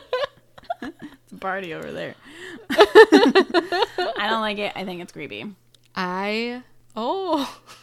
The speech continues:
Speaker 2: <laughs> Looking at his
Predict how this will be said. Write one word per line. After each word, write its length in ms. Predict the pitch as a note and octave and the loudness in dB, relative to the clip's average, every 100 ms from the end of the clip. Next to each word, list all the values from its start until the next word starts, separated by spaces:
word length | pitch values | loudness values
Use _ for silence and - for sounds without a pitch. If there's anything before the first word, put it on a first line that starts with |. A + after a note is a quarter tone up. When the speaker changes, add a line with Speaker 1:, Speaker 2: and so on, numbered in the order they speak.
| _ - _ _ _ _ _ | _ -20 _ _ _ _ _
Speaker 2:
<laughs> 1500 | E5+ - E5+ - - - - - - _ - - _ - - - | -6 -2 -4 -4 -6 -8 -8 -12 -14 _ -14 -14 _ -14 -14 -16
Looking 400 | D#4+ - G4 G#3+ | -16 -14 -16 -12
at 120 | - | -10
his 160 | - | -10